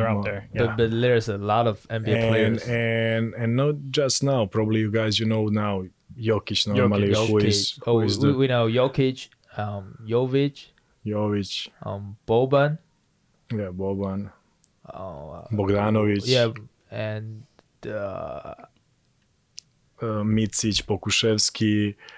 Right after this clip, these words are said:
Speaker 3: Be-,
Speaker 2: uh,
Speaker 3: Bjelica?
Speaker 2: Bjelica.
Speaker 3: Yeah, yeah,
Speaker 2: Okay,
Speaker 3: yeah.
Speaker 2: he's, he, he's not anymore in N B A, but, but
Speaker 3: Yeah, yeah.
Speaker 2: Bjelica as well. But, but Jovic, you mentioned the Jovic. Jovic
Speaker 3: Yep.
Speaker 2: is a guy who started to work with me when he was,
Speaker 3: Yep.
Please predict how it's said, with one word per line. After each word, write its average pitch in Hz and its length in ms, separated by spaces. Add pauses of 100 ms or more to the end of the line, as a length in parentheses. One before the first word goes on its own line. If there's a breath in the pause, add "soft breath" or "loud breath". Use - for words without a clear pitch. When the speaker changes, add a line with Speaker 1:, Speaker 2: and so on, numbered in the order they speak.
(320 loud breath)
Speaker 3:
Be-, 120 80
Speaker 2:
uh, 107 180
Speaker 3:
Bjelica? 127 580 (220)
Speaker 2:
Bjelica. 110 640
Speaker 3:
Yeah, 107 160
yeah, 110 80
Speaker 2:
Okay, 127 200
Speaker 3:
yeah. 101 60
Speaker 2:
he's, 107 220 (260)
he, 110 300
he's 104 220
not 107 220
anymore 104 320
in 104 100
N 104 160
B 104 100
A, 110 160
but, 98 320 (240)
but 101 340
Speaker 3:
Yeah, 113 240
yeah. 107 100
Speaker 2:
Bjelica 101 500
as 98 100
well. 104 320 (560 loud breath)
But, 98 320 (240)
but 113 140
Jovic, 110 420
you 101 60
mentioned 104 400
the 101 140
Jovic. 104 320 (100)
Jovic 104 280
Speaker 3:
Yep. 113 120
Speaker 2:
is 104 100
a 113 100
guy 113 280
who 110 200
started 110 500
to 120 80
work 110 280
with 107 140
me 117 220
when 90 180
he 101 180
was, 92 460
Speaker 3:
Yep. 113 220